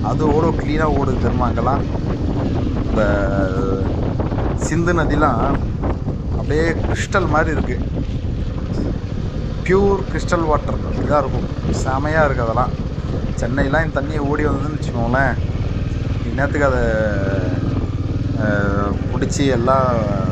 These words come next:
வித்து தீர்த்துருப்பாங்க. இங்கெல்லாம் வந்து தண்ணிக்கு பிரச்சனையே கிடையாது. எல்லா இடத்துலையும் தண்ணி கிடைக்குது.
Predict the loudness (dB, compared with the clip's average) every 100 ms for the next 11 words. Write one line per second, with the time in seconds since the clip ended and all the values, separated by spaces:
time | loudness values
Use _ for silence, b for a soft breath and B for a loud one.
0 | -2 -2 -2 -2 -2 -2 -2 -2 0 2
1 | 2 0 -2 -2 -4 -4 -4 -2 -4 -4
2 | -4 -4 -4 -4 -4 -4 -4 -4 -4 -4
3 | -4 -4 -6 -4 0 2 4 2 0 0
4 | 0 0 -2 -2 -2 -2 -2 -4 -2 -2
5 | 0 2 2 2 0 -2 -2 -2 0 2
6 | 2 2 0 -2 -2 -2 0 0 0 0
7 | 0 0